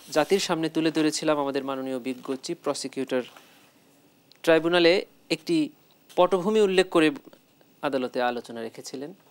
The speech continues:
সেখানে আমরা বলেছিলাম যে জুলাই অগস্টে যে গণহত্যা বা মানবতা বিরোধী অপরাধ দেশব্যাপী সংঘটিত হয়েছে, এটি শুধু এই কয়েক মাসের আন্দোলনের ফল নয়, এটি এই বিগত সাড়ে পনেরো বছরের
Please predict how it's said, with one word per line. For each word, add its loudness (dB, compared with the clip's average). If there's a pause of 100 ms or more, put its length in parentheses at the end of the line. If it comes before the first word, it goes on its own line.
(480)
সেখানে 0
আমরা 4
বলেছিলাম 0
যে 0
জুলাই 4
অগস্টে 2
যে 0
গণহত্যা 2 (200)
বা -2
মানবতা -4
বিরোধী -6
অপরাধ -2
দেশব্যাপী -4
সংঘটিত -10
হয়েছে, -10 (1000)
এটি -2 (140)
শুধু -2
এই 4
কয়েক 2
মাসের -2
আন্দোলনের -2
ফল -6
নয়, -12 (800)
এটি 0
এই 4
বিগত 2
সাড়ে 0
পনেরো 0
বছরের 0